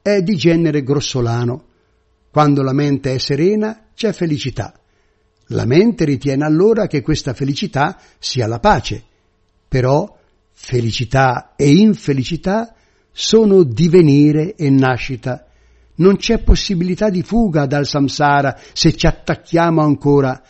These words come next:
a esse. Per questo la felicità non è pace,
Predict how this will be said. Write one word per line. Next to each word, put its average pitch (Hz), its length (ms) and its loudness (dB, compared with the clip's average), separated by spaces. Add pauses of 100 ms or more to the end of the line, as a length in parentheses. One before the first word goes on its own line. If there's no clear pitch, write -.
(120)
a 123 140 -4
esse. 123 520 -4 (680)
Per 110 240 -6
questo 185 460 0
la 110 100 -4
felicità 127 680 -4 (100)
non 120 280 0
è 123 120 0
pace, 117 520 -4